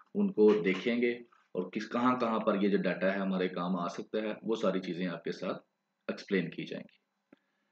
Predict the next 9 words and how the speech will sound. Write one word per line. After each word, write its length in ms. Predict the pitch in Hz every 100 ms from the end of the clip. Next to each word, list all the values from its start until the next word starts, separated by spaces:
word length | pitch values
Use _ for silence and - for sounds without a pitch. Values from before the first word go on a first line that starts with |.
| _ -
Then 340 | 113 131 160
जो 160 | 156 151
है 140 | 139 135
आपका 540 | - 107 107 - 110 101
next 340 | 107 120 -
lecture 320 | 110 101 117
होगा 300 | 110 98 98
वो 220 | 101 104
होगा 260 | 107 95 101